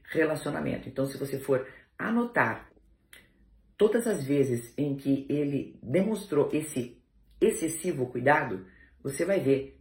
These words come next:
que não ficou só no hackear, ficou em muitas outras coisas. Não, não é possível a gente se relacionar desse jeito.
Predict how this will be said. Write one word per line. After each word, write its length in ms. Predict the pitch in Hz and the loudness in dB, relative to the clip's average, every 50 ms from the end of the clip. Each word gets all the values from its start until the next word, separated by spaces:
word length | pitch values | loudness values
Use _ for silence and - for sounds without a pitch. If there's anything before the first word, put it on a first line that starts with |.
| _ | _
que 120 | - - 147 | -8 -4 -4
não 100 | 147 139 | -2 -2
ficou 240 | 139 - - 135 135 | -4 -2 -2 -2 -2
só 180 | - - 127 | -2 -2 -4
no 80 | 127 127 | -4 -2
hackear, 500 | 120 110 - - - 117 104 98 - - - - - - | -4 -4 -6 -6 -6 -8 -8 -8 -14 -18 -20 -20 -20 -18
ficou 340 | - - - - 113 - - | -16 -14 -8 -8 -8 -6 -4
em 220 | - 139 139 - - | -4 -4 -4 -4 -6
muitas 460 | 131 135 147 160 160 - - 117 110 | -4 -4 -2 -2 -4 -2 -2 -2 -2
outras 260 | 110 - - - 104 - | -2 -6 -6 -6 -8 -8
coisas. 440 | - 71 - - - - - _ _ _ _ _ - - _ - - | -6 -8 -8 -8 -10 -16 -20 _ _ _ _ _ -20 -20 _ -12 -8
Não, 200 | - - - - - - - - _ _ _ _ _ _ - | -6 -6 -6 -8 -16 -20 -20 -20 _ _ _ _ _ _ -4
não 260 | - 151 165 156 147 | -2 -2 0 0 0
é 300 | 143 156 170 170 - - _ _ _ _ _ | 0 -2 -2 -4 -10 -16 _ _ _ _ _
possível 720 | - - 247 247 - - - 147 123 117 139 139 139 - - _ _ _ _ _ _ - | -6 -6 -6 -6 -6 -6 -2 -2 0 0 0 0 -2 -4 -14 _ _ _ _ _ _ -6
a 80 | - 139 | -4 -4
gente 200 | 127 131 135 - | -4 -4 -6 -4
se 100 | - 143 | -4 -4
relacionar 420 | 135 123 123 127 - 131 123 120 | 0 0 0 -2 -2 -2 -4 -4
desse 160 | 123 - - 147 | -4 -4 -8 -6
jeito. 320 | 143 127 90 - - - | -4 -4 -4 -4 -8 -16